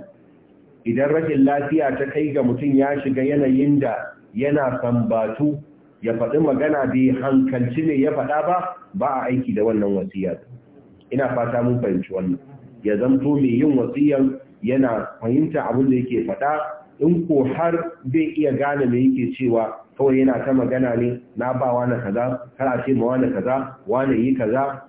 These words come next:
to, ba za a ɗauki wannan ba, saboda a ɗauke shi a matsayin zafi ne da ciwo. Ina fata mun fahimci wannan. Wannan magana ce ta Sheikh Muhammad Salih Al-Utsaimin, Allah ya ji kansa da rahama.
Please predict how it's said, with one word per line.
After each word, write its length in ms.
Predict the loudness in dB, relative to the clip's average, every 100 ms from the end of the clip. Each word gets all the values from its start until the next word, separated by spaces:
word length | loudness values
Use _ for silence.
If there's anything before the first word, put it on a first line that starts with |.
| -8
to, 100 | -4
ba 140 | -2 -2
za 100 | -2
a 60 | -2
ɗauki 180 | -4 -2
wannan 300 | 0 0 0
ba, 60 | -2
saboda 320 | -2 -2 -2 -4
a 60 |
ɗauke 180 | -4 -6
shi 80 | -4
a 60 | -4
matsayin 400 | -4 -2 -2 0
zafi 420 | -2 -2 -2 0
ne 140 | 0
da 80 | 0 -4
ciwo. 320 | -4 -2 -2 -4 -16 -20 -20 -20 -20 _ -6
Ina 200 | -4 -2
fata 300 | -4 -2 -2
mun 100 | -2
fahimci 260 | -2 -4 -4
wannan. 300 | -4 -4 -6 -10 -20 -6
Wannan 260 | -2 2 2
magana 400 | 0 0 -2 -2
ce 80 | -4
ta 120 | -6
Sheikh 160 | -6 -4
Muhammad 320 | -2 -2 -4 -2
Salih 220 | 0 0
Al-Utsaimin, 560 | -2 -4 -4 0 0 0
Allah 220 | 0 -2
ya 60 | -2
ji 80 |
kansa 280 | -4 -4 -4
da 80 | -4
rahama. 380 | -6 -8 -10 -12